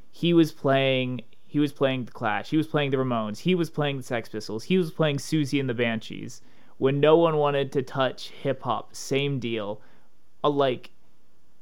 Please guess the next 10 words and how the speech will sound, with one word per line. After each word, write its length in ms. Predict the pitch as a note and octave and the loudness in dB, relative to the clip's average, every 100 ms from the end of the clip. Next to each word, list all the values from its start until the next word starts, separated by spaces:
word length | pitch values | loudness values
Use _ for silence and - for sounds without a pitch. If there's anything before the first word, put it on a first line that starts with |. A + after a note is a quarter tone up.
| - - - | -14 -14 -14
hugely, 760 | - - F#3 F#3+ F3+ C#3+ B2+ | -14 -4 2 2 2 0 -2
hugely 680 | A#2+ - D#3+ F3 E3 - C3+ | -2 -8 -2 0 0 0 -2
influential 720 | B2+ C3 B2+ B2+ C3 - A2 | -2 -4 2 2 2 -2 -2
because 420 | G#2+ A#2 C#3 C#3+ C3+ | -2 -4 2 2 2
he 140 | C3+ | 0
would 200 | C3+ B2 | 0 2
give 200 | C3 C3 | 2 2
so 240 | - C3+ C#3 | 2 2 4
many 200 | C#3 B2+ | 4 2
bands, 720 | A#2+ B2 A#2+ A2+ A2+ - | 2 2 0 -2 -6 -8